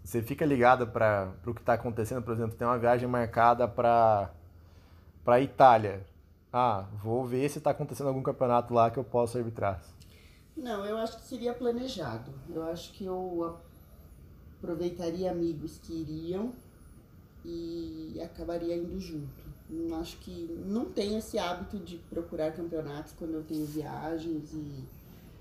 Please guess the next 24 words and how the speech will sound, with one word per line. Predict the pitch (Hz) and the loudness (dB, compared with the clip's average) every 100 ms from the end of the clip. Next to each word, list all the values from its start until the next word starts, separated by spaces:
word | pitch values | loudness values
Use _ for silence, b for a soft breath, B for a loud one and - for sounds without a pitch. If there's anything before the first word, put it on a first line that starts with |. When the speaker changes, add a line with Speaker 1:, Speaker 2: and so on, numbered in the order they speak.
| B - | B -6
Speaker 2:
me | 165 | -4
inscrever | 160 - 156 156 160 | -4 -4 -2 0 -2
pra | 160 | -2
arbitrar, | 156 165 175 151 170 | -4 -6 -6 -6 -4
não. | 165 127 131 - - - b b b b b - | -6 -6 -10 -18 -20 -20 b b b b b -18
Mas | 151 156 151 151 147 143 143 139 131 - - - | -8 -4 -4 -4 -6 -6 -8 -10 -12 -14 -18 -10
que | 370 | -4
eu | 285 | -2
acho | 285 | -2
que | - | -6
também | 302 247 220 247 247 | -2 0 0 0 -2
ainda | 220 247 247 | -4 -2 0
é | |
muito | 233 214 233 254 | 0 0 -4 -6
recente, | 226 247 - 185 190 - | -8 -8 -8 -8 -8 -6
muito | 208 240 | -8 -8
cedo | - 208 208 214 240 | -6 -2 0 0 -4
pra | 220 | -4
eu | 220 | -6
pensar | 214 202 196 | -6 -10 -10
nesse | 190 196 | -10 -10
tipo | 202 196 196 | -12 -12 -10
de | 233 | -10
coisa. | - 156 - - | -10 -10 -12 -14